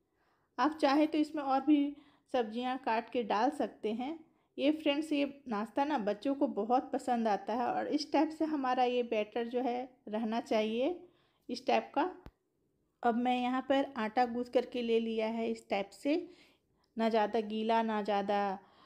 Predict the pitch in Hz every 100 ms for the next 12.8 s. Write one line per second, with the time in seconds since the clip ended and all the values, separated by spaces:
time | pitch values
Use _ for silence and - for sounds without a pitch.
0 | - _ - 196 190 214 240 214 208 208
1 | 220 214 254 302 - _ - 220 226 233
2 | - 269 302 349 269 262 269 - 247 254
3 | 269 277 277 - _ _ 220 220 247 247
4 | 247 226 226 233 233 233 233 226 220 220
5 | 220 233 - 240 - 240 247 233 226 214
6 | 202 233 226 220 226 233 226 - - -
7 | - 202 202 220 233 247 247 214 208 214
8 | 202 - 196 202 196 202 285 - _ _
9 | _ _ _ _ - 220 - 196 196 -
10 | 277 339 - - _ _ _ _ _ _
11 | _ _ _ _ _ _ _ _ _ _
12 | - 233 277 285 277 262 247